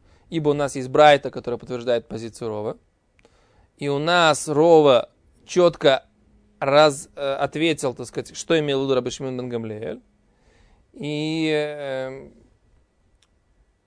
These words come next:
позиция Абая, она по-простому намного сложнее объясняет всю систему. Поэтому, по большому счёту, так сказать, как бы, я так понимаю, что Шулхан Арух пришёл к тому выводу, что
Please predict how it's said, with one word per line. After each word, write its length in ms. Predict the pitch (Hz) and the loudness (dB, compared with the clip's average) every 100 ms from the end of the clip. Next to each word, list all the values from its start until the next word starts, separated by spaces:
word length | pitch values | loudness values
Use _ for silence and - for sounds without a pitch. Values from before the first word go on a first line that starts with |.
| _ | _
позиция 500 | 151 151 196 202 196 | -6 -6 -6 -2 -2
Абая, 400 | 196 330 254 196 | -2 -2 -2 -4
она 140 | 196 | -6
по-простому 680 | 190 196 175 - 226 214 175 | -6 -6 -6 -2 -4 -4 -6
намного 340 | 160 156 196 185 | -8 -6 -4 -6
сложнее 640 | - 151 147 165 175 147 | 0 2 2 -2 -4 -4
объясняет 540 | 131 131 143 143 143 | -6 -10 -8 -6 -6
всю 200 | - - | -10 -16
систему. 460 | 131 139 - 139 151 | -16 -18 -16 -16 -10
Поэтому, 320 | 139 160 175 | -8 -8 -8
по 80 | 165 | -4
большому 400 | 160 170 208 208 | -4 -4 -6 -8
счёту, 260 | 277 311 233 | -8 -8 -10
так 80 | |
сказать, 200 | 214 185 | -12 -12
как 140 | 180 156 | -10 -8
бы, 100 | 156 | -8
я 120 | 160 | -6
так 140 | 165 | -8
понимаю, 200 | 170 165 | -10 -10
что 260 | 160 151 151 _ _ _ | -6 -6 -8 _ _ _
Шулхан 340 | - 147 147 202 | -18 -6 -2 -2
Арух 180 | 196 | -2
пришёл 360 | - 156 185 180 | -4 -6 -4 -4
к 60 | - | -4
тому 220 | 147 170 | -4 -4
выводу, 340 | 240 233 180 | -6 -6 -6
что 260 | 151 151 | -4 -6